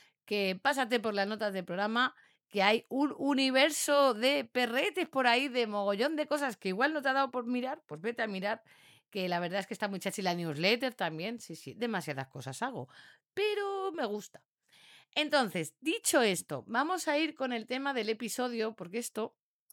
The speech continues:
lo vi el otro día y dije, "Si es que a mí la, la vida me da pa' hacer episodios".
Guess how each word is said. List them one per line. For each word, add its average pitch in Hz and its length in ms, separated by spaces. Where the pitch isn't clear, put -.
lo 175 140
vi 196 100
el 175 80
otro 156 180
día 147 340
y 165 120
dije, 147 440
"Si 156 120
es - 80
que - 80
a 135 60
mí 143 160
la, 135 180
la 143 160
vida 165 240
me 139 100
da 139 140
pa' - 80
hacer 151 180
episodios". 143 640